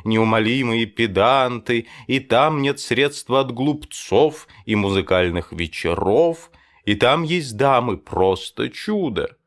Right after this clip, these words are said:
Дианы строгие в чепцах, с отказом вечным на устах.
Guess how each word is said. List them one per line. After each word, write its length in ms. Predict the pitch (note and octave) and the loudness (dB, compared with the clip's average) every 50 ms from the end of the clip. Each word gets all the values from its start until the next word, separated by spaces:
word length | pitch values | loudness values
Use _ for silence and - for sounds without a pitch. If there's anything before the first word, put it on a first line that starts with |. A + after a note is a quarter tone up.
| _ _ _ - - | _ _ _ -16 -12
Дианы 760 | - A#2 C#3 E3 C#3 A2 F#2+ F#2 F#2+ G2 G2 G2+ G2+ A2+ A#2 | -6 -2 2 4 4 6 6 6 6 6 4 4 2 0 -4
строгие 640 | A2 - - - A2 A2 A2 A2 G#2+ G#2 A2+ A2 A2 | -6 -6 -2 0 2 2 2 2 0 0 -2 -2 -2
в 100 | G#2 - | -4 -6
чепцах, 600 | - - G#2+ - - - A2 G#2+ G#2+ G#2+ - - _ _ _ | -8 -8 -8 -8 -4 0 2 4 4 2 0 -4 _ _ _
с 140 | - - A#2+ | -4 0 0
отказом 640 | A2+ - - - G#2+ G#2 G2+ G2 F#2 F2 G2 G2 F#2 | 0 0 0 0 2 4 4 4 4 2 0 -2 0
вечным 600 | F2 G2 G2 G2 - - - F#2 F#2 F#2+ F#2+ F#2+ | 0 0 0 0 -2 -4 -6 -4 -2 -2 0 0
на 100 | F#2+ G2 | 0 0
устах. 560 | G2 G2 F#2+ - - - F#2+ F2+ F2+ F2+ - | -2 -4 -6 -8 -4 0 2 2 2 0 -2